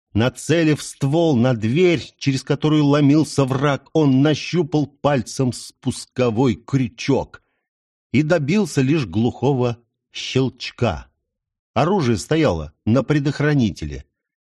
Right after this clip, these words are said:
К счастью, на нем было не так уж и много различного вида выступающих деталей, а потому нужный рычажок обнаружился уже секунды через три лихорадочных поисков.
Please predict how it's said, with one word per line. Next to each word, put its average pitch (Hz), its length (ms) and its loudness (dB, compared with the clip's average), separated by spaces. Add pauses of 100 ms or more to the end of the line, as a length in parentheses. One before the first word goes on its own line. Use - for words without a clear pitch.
(380)
К - 60 -14
счастью, 165 520 2
на 165 120 4
нем 170 260 2
было 170 180 2
не 170 140 4
так 160 260 -2
уж 170 280 -4
и 175 100 0
много 180 580 2
различного 113 680 0
вида 110 260 -2
выступающих 101 720 -4
деталей, 98 560 -4 (480)
а 113 120 0
потому 110 400 0
нужный 110 580 2
рычажок 95 760 -2
обнаружился 127 880 0
уже 147 560 0
секунды 135 800 0
через 147 480 -2 (140)
три 151 340 0
лихорадочных 98 880 -4
поисков. 78 640 -6